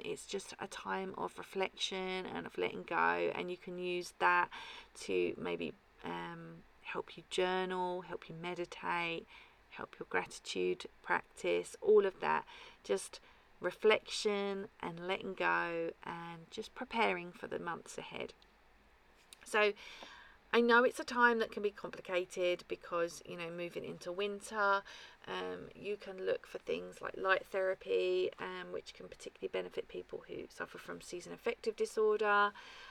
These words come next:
Um, I love to put on, um, some essential oils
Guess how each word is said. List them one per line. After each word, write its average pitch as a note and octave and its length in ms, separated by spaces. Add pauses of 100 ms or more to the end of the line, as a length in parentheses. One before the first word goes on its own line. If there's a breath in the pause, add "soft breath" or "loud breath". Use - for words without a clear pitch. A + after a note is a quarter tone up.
(140)
Um, F#3 400
I A3 480
love G3 640
to - 120
put - 240
on, F3+ 580 (200)
um, F3 440
some - 160
essential - 420 (120)
oils G3 840